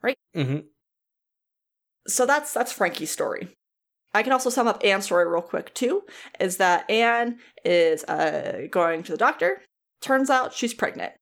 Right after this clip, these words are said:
Speaker 1: Oh, and her last kid, she just had her last kid eight months ago. So it is super soon.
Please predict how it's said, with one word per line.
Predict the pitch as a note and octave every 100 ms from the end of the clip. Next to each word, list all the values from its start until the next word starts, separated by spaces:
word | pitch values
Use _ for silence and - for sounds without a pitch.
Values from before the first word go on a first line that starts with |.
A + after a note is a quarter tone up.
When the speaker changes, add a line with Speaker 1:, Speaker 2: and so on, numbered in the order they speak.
| _ _ _ _ -
Speaker 1:
Oh, | C#4
and | C4+ A#3 A3+
her | B3+ A#3+
last | A3 C4
kid, | - D4
she | D4
just | G#3 - D4+
had | C4
her | A#3
last | A3 A3+
kid | A#3 A3+ -
eight | - -
months | D#3+ -
ago. | - - - - _ _ _ _ _
So | - A3+ G#3+
it | C4+
is | A3+ F#3 F3+ -
super | - - - - E4 A#3+ F3+
soon. | - F3+ D#3+ E3 A#3+